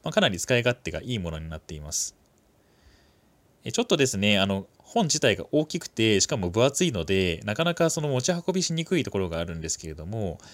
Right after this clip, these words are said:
判例学習のツールとしては、まあ、一つ使いやすいかなというふうに思います。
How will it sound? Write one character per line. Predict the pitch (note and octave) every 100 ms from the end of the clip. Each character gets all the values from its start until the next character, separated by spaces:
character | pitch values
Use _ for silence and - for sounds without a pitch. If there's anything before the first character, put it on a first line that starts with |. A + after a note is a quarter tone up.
| - -
判 | F#3 G#3
例 | A3 G#3+
学 | G#3+ G#3+
習 | C#3
の | G2
ツ | F#2 A2
ー |
ル | A2
と | B2
し | A#2+
て | D3
は、 | D#3 G3 F3
ま | A#2
あ、 |
一 | G2+ C3
つ | - E2 -
使 | A2+
い | G#2+
や | G2+
す | -
い | F#2
か | -
な | A2+ B2+
と | F2+
い | D#2+
う |
ふ | E2
う |
に | D#2+ D2
思 | D2+
い | D2+
ま | D2+
す。 | - -